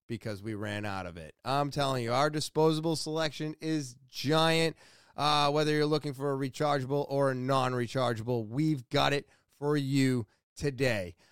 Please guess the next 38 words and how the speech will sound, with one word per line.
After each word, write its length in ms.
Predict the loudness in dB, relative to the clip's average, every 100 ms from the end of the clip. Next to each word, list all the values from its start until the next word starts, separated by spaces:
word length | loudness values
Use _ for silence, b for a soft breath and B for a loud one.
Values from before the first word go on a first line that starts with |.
| b -2
Um, 420 | 2 2 2 0
so 140 | 2
you 180 | 4 4
need 140 | 2
to 80 | 0
come 220 | 0 4
on 180 | 4 4
down. 360 | 4 4 4 2
You 120 | 0
need 180 | 0 -4
to 60 |
come 340 | -4 0 0 2
on 220 | 0 0 0
in 340 | 0 0 -2 -6
to 100 | -2
New 160 | 0
Hampshire 420 | 2 2 2 0
Vape 320 | 2 2 2 2
Gallery 560 | 2 2 0 -2 -6 -6
and 160 | -6 0
talk 260 | 2 2
to 100 | 0
the 100 | -2
guys 380 | 2 4 4 2
at 80 | -2
the 60 | 0
gallery 500 | 2 6 6 6 4
because 320 | 2 0 0
we 300 | 0 0 2
are 280 | 4 4 4
here 360 | 0 2 2
to 200 | 2 -10 -10 -4
answer 580 | 0 2 2 0 0 -2 _ _
your 340 | 2 6 6 4
questions, 720 | 2 2 2 0 0 -2 -14 _ _
which, 320 | -4 -2 -4 _ _ _ _ _ _ -2
I'm 160 | 0
sorry, 480 | 4 6 8 6 2